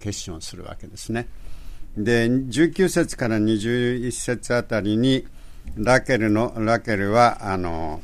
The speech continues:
逃げる、あの、出ていくときにラケルが、あの、お父さんのラバンの偶像を、テラビムを盗んだって話が出てます。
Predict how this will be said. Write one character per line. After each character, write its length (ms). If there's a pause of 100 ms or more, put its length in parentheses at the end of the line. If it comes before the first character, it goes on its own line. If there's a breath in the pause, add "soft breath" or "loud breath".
(220)
逃 220
げ 140
る、 200
あ 60
の、 400
出 240
て 120
い 60
く 80
と 140
き 160
に 160
ラ 160
ケ 140
ル 120
が、 380
あ 40
の、 240
お 40
父 180
さ 180
ん 80
の 120
ラ 140
バ 160
ン 100
の 100
偶 340
像 200
を、 260 (960 soft breath)
テ 120
ラ 160
ビ 160
ム 180
を 220
盗 180
ん 100
だ 120
っ 60
て 120
話 380
が 100
出 160
て 140
ま 160
す。 180